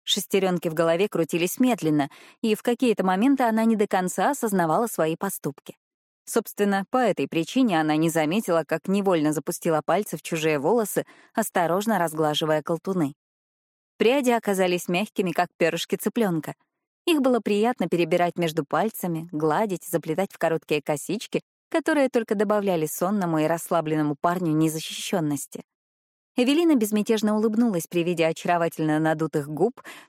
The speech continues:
чувствуя, как сердце в который раз защемило от нежности. Сейчас Лука выглядел таким милым, хрупким и трогательным, что девушка не могла найти в себе сил, чтобы перестать его обнимать.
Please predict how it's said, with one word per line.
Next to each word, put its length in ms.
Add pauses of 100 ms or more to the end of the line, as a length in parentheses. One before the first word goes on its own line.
чувствуя, 460
как 180
сердце 400
в 80
который 400
раз 220
защемило 580
от 160
нежности. 600 (600)
Сейчас 480
Лука 260
выглядел 460 (120)
таким 320
милым, 380
хрупким 520
и 40
трогательным, 680 (320)
что 240
девушка 380
не 100
могла 320
найти 320
в 60
себе 260
сил, 260
чтобы 340
перестать 520
его 180
обнимать. 560